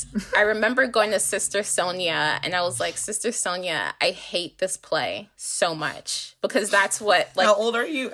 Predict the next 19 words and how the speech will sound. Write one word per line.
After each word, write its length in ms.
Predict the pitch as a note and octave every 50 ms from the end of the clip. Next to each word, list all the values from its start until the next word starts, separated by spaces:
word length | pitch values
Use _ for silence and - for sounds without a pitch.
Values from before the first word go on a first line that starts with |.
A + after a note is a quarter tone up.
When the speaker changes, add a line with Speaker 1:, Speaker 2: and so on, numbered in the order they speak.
| - -
Speaker 2:
Wait, 340 | A3 A#3 G3+ F#3 - - - -
how 120 | - B3+
old 200 | G#3 G#3+ A3+ A#3 A#3
are 80 | A#3+ A3
you? 180 | A#3+ B3+ - - _ - - - _
Speaker 1:
<laughs> 240 | _ _ _ _
Fifteen. 960 | _ - - - B3+ B3 B3+ - - - - F3+ F3+ G3 G3+ A3+ C#4 D#4 E4+ F4 - _ - C#5 - - C6+ - C6+ - C6+ - - D5+ - - - D#5+ - - - - - - - -
Speaker 2:
Okay, 360 | - - A3 - - G3+ D#3+ - - -
I 100 | G3+ G#3+
see 240 | - - F#3+ F3+
you. 180 | E3+ E3 E3 D#3
I 180 | B2 E3+ G3 A3
see 240 | - G3 F3 E3
you. 120 | E3 F3 -
Oh, 180 | - F#3+ G3+ G3
you're, 280 | F#3 F3+ F#3 F#3+ F3
you're 200 | D#3+ E3 F3+ F3+ D#3+
mad. 340 | D3+ D#3 D3+ C#3+ C#3 C3+ -
Okay. 380 | A#3+ - - B3+ B3 - -